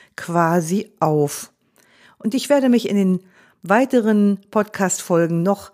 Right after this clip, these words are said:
sehr eingehend damit beschäftigen. Aber heute möchte ich mich auf die Liebe fokussieren,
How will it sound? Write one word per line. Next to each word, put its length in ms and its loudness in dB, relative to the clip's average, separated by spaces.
sehr 400 0
eingehend 600 2
damit 300 -2
beschäftigen. 800 -8
Aber 300 0
heute 320 4
möchte 360 0
ich 240 -4
mich 320 -2
auf 220 -2
die 200 -2
Liebe 640 2
fokussieren, 880 -4